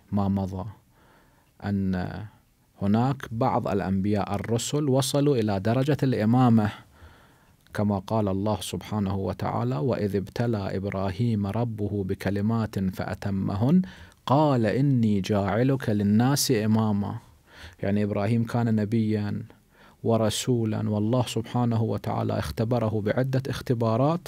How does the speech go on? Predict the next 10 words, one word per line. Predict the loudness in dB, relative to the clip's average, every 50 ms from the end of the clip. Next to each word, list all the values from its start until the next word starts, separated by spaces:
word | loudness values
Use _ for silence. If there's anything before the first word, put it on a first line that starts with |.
| -18 -20 -20 -20 -20 -20 -20 -20 -10 -4
وكان | -4 -2 2 4 4 4 4
أشدها | 2 0 0 0 0 0 0 -2 -4 -2 -2 -2
عليه | -2 -2 -2 0 0 0 0 -2 -4 -8 -20 -20 _ _ -20 -20 -20 -20 -10 -2 2
أمره، | 4 4 4 4 2 0 0 -2 -4 -6 -8 -12 -18 -20 -20 -20 -20 -20 -20 _ _ _ _ _ _ _ _ _ _ -16 -8 -2
وكان | 0 0 0 2 2 2 2 2
أشدها | 0 0 -2 -2 -2 -2 -2 -2 -2 -4 -2 -2 -4 -4 -2
عليه | -2 0 0 0 0 0 0 0
أمره | 2 2 2 0 -2 -4 -4 -6 -4 -4
بذبح | -2 0 0 0 0 0 -2 -2 -2 -2 -2 -4 -12 -18 -20 -20 -20 -20 -20 _ _ _ 2 4
ابنه | 4 6 6 6 4 4 4 2 0 -2